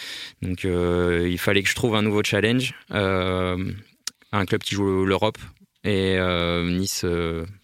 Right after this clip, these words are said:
s'est présenté, et c'était, voilà, le choix s'est fait assez rapidement.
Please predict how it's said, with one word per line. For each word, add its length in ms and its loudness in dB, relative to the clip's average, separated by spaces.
s'est 120 -6
présenté, 560 -2
et 40 -2
c'était, 420 -6
voilà, 160 -8
le 100 -6
choix 160 -6
s'est 120 -8
fait 240 -2
assez 180 -4
rapidement. 320 -4